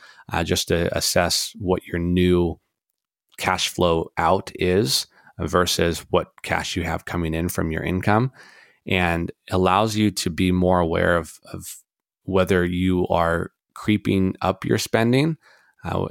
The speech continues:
in what we call lifestyle creep. As your income goes up, your expenses also go up,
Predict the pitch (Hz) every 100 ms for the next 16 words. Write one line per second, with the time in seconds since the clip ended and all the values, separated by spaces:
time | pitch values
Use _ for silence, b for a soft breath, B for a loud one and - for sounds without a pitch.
0 | - 92 92 90 - 92 85 78 82 87
1 | - 104 104 - 120 123 80 80 - 98
2 | 98 98 95 92 95 87 92 95 - -
3 | 92 85 90 - - - 87 82 90 -
4 | 90 90 117 101 101 107 139